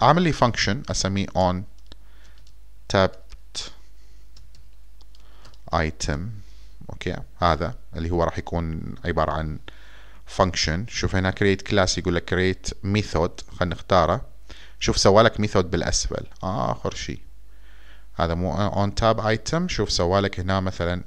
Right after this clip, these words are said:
method. أو أنت تقدر تكتب الميثود عادي، هم ماكو مشكلة. هذا الميثود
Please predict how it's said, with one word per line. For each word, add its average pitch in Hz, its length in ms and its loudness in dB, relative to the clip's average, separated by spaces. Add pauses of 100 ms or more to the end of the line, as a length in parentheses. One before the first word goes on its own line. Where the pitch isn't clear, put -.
method. 80 220 -2 (100)
أو 147 140 10
أنت 180 100 8
تقدر 117 200 4
تكتب - 280 2
الميثود 92 340 0
عادي، 90 220 4
هم 98 140 -2
ماكو 80 200 -4
مشكلة. 85 280 -4 (1040)
هذا 175 180 12
الميثود 147 680 10